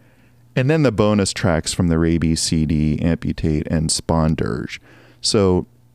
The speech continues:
nothing too much there for a C D collector, and I don't have that C D. And then we go to Rivers, which fulfilled the mandate for every eighties industrial band to sample A Clockwork Orange. And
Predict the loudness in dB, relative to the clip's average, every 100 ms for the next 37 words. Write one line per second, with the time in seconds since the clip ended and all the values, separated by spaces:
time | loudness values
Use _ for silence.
0 | _ -2 0 2 -2 0 0 2 0 0
1 | 0 0 0 -2 -2 0 0 0 -2 -4
2 | -2 -2 -2 -2 0 0 0 -2 -2 -2
3 | -2 -4 -8 -2 -2 0 0 0 -2 -6
4 | -6 -6 -4 -6 -6 -8 -12 -20 -20 -20
5 | -20 -20 -20 _ 2 2 2 4 4 4
6 | 4 4 4 4 2 0 -2 -2 -2 -2
7 | -4 0 2 4 2 2 4 2 2 2
8 | 0 0 0 2 2 2 2 2 2 2
9 | 2 2 0 0 2 2 2 2 2 0
10 | 0 0 0 0 -2 -4 -2 -2 -2 -2
11 | -2 -2 -2 0 0 -2 -4 -8 _ _
12 | _ _ _ -2 0 2 0 -2